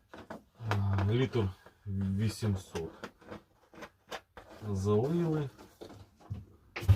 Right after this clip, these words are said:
Ой, дощик. Якраз можна щось поробити. Забув.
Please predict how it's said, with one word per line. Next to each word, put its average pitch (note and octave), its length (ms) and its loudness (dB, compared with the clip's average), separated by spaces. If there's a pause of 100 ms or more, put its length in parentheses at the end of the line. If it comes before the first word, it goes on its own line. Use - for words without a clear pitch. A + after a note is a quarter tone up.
(1300)
Ой, D3 240 2
дощик. C3 640 2 (680)
Якраз B2+ 680 -8
можна B2 420 -8 (380)
щось A#2+ 280 -12
поробити. A#2 800 -8 (1400)
Забув. A2 840 -4